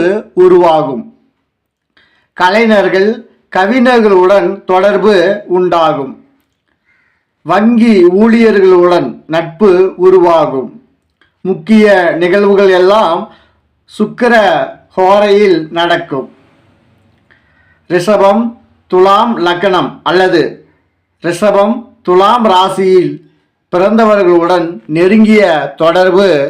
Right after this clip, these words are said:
உண்டாகும். லட்சுமி அம்ச பெயர்களை கொண்டவர்களுடன் தொடர்பு உண்டாகும்.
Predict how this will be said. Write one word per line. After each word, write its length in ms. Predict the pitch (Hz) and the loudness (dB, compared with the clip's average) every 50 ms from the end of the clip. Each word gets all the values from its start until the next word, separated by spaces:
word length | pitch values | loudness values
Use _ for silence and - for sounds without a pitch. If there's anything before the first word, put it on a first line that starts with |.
| - - _ | -8 -12 _
உண்டாகும். 640 | 160 170 175 175 170 165 156 151 139 135 135 113 - _ _ _ _ _ _ _ _ _ _ _ _ _ _ _ _ _ _ _ _ _ _ _ _ _ _ _ _ _ _ _ _ _ _ - - _ - | -6 -4 -2 0 0 0 0 -2 -2 -4 -8 -10 -12 _ _ _ _ _ _ _ _ _ _ _ _ _ _ _ _ _ _ _ _ _ _ _ _ _ _ _ _ _ _ _ _ _ _ -20 -20 _ -6
லட்சுமி 580 | 160 185 196 196 - - - 254 254 233 262 247 | -4 -2 -2 -4 -6 -6 -4 -2 0 0 2 2
அம்ச 360 | 220 202 202 208 - - - 226 214 196 185 165 151 147 147 - | 0 0 -2 -4 -6 -2 0 2 2 4 2 0 -2 -2 -2 -2
பெயர்களை 440 | 175 180 196 196 196 202 196 196 190 190 | 0 0 2 2 2 2 0 0 -2 -2
கொண்டவர்களுடன் 920 | - 185 180 180 175 185 185 180 180 180 175 170 165 170 175 185 190 175 160 156 - - _ | -4 -2 -2 0 0 2 2 2 2 2 2 0 0 0 0 0 0 -2 -4 -6 -10 -10 _
தொடர்பு 500 | - 175 175 180 185 180 175 180 202 196 165 160 165 175 175 - | -2 0 0 2 0 0 0 0 2 2 0 0 -2 -4 -6 -4
உண்டாகும். 640 | 175 175 175 170 165 160 156 147 131 135 135 123 | -4 -2 -2 0 0 0 0 0 -2 -4 -8 -10